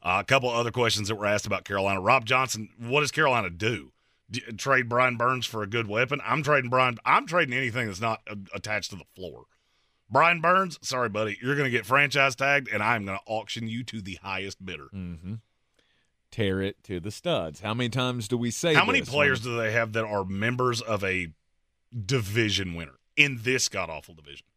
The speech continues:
Speaker 2: Three.
Speaker 1: I don't know that I can get that high.
Speaker 2: You got Burns. You got Brown. And you got Jeremy Chinn.
Speaker 1: It's two guys you gotta pay, and Jeremy Chinn's a free agent that you're not going to pay. He has no desire to be here.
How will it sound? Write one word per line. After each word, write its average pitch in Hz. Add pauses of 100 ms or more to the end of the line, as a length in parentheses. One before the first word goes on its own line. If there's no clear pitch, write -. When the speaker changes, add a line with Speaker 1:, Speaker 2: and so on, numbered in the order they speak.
(140)
Speaker 2:
Three. 175 (1400)
Speaker 1:
I 90
don't 98
know 78
that 78
I 82
can 85
get 78
that 85
high. - (840)
Speaker 2:
You 233
got 98
Burns. 92 (680)
You 92
got 95
Brown. 95 (1300)
And 107
you 113
got 120
Jeremy 151
Chinn. -
Speaker 1:
It's -
two 98
guys 101
you 98
gotta 104
pay, 101
and 95
Jeremy 95
Chinn's 90
a 76
free 82
agent 71 (220)
that 95
you're 95
not 92
going 85
to 76
pay. 87
He 85
has 80
no 85
desire 76
to 67
be 64
here. -